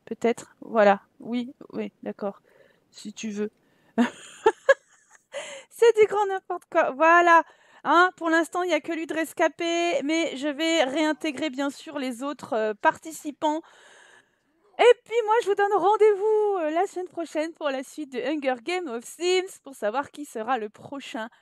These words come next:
à quitter ce fabuleux château de King's Landing. Attendez, ici, on le voit pas bien.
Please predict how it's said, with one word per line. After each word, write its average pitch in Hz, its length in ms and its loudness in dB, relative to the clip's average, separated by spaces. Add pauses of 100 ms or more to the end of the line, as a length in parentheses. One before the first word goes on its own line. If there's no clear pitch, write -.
(360)
à 220 120 -10
quitter 226 520 -8 (240)
ce 254 220 -4
fabuleux 359 800 2 (120)
château 262 600 -6 (140)
de 247 100 -10
King's 311 420 -12
Landing. 226 540 -8 (140)
Attendez, 208 420 -10
ici, 202 240 -12
on 202 60 -8
le 196 80 -12
voit 202 160 -4
pas 208 160 -2
bien. 196 280 -6